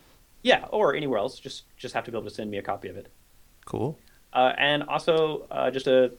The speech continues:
Speaker 1: thanks to our, our, our ongoing sponsors, the W P Ninjas, the creators from, uh, Ninja Forms and Ninja Demo, both very cool products and plugins to go take a look at. They've been extremely helpful in their continual sponsorship of Applied Filters to let us do some kind of cool things.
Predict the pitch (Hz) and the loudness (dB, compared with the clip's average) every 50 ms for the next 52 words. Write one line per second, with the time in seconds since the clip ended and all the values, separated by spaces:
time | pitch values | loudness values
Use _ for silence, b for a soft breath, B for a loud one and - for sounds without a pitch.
0 | _ - 135 135 139 139 - - 139 135 127 120 120 117 117 117 110 - - - | _ -2 -2 0 0 -4 -2 0 2 4 6 6 8 6 6 4 2 -2 -8 -14
1 | - - - - 113 113 113 120 123 120 127 127 127 123 127 135 135 143 143 185 | -14 -14 -6 -2 2 2 4 4 4 4 4 4 2 2 0 0 0 0 0 -2
2 | 185 196 185 - - 117 117 113 110 117 117 120 113 113 123 139 147 180 214 214 | -2 -2 -2 -4 -4 0 0 0 0 0 -2 0 0 0 0 0 0 -2 -4 -4
3 | - - - - - 113 107 113 110 - - 110 107 104 101 101 - 120 101 101 | -6 -10 -12 -6 -2 0 0 0 0 -4 -4 -4 -4 -4 -4 -4 -4 -4 -2 -2
4 | 101 98 95 110 110 117 120 123 123 - 123 117 117 113 113 113 117 117 - - | -4 -4 -4 -2 0 0 0 0 2 4 4 6 6 6 4 4 2 -2 -4 -6
5 | 104 104 101 101 104 104 98 - 95 90 - 90 143 170 196 175 - 113 107 104 | -6 -6 -4 -4 -4 -6 -4 -6 -6 -4 -4 -2 -2 -2 -4 2 4 6 6 6
6 | - 104 104 101 107 107 104 - - 110 104 104 - 104 101 123 170 - - - | 2 2 4 6 6 6 4 2 2 0 0 0 0 -2 0 0 0 -2 -4 -8
7 | 117 113 113 - 117 120 127 135 127 - 120 117 117 - 131 123 127 123 127 131 | -8 -4 -2 -2 -2 -2 -2 -4 -4 -2 -2 -2 0 2 0 2 4 4 4 4
8 | - 196 - - B B B B B B B _ - 113 117 113 117 113 113 113 | 4 2 2 0 B B B B B B B _ 4 4 4 6 4 4 6 6
9 | 110 107 104 - - 127 - - - 147 147 143 139 131 117 123 110 101 - - | 4 4 2 -2 -6 -8 -8 -4 2 4 6 6 6 6 6 4 4 2 2 -2
10 | 107 98 95 95 95 98 98 101 98 95 95 - 110 104 110 113 104 104 98 95 | -2 0 0 0 -2 -2 0 0 -2 -2 -2 -4 -8 -8 -8 -6 -4 -2 -2 -2
11 | 95 90 - b b b b b b - - - - 110 98 95 - - - 98 | -2 -4 -8 b b b b b b -20 -20 -2 0 0 0 0 -2 -6 -8 -8
12 | - 95 92 92 90 - 85 85 - - - - - - - - - - - _ | -8 -8 -10 -8 -2 -2 -2 -2 -2 -6 -6 -6 -8 -10 -10 -14 -18 -20 -20 _
13 | - 123 110 101 95 - - 104 95 98 92 98 95 90 - 95 85 - - 80 | -2 0 2 2 2 0 -4 -8 -10 -8 -8 -8 -8 -6 -6 -8 -8 -6 -8 -10
14 | - - - - | -8 -10 -14 -16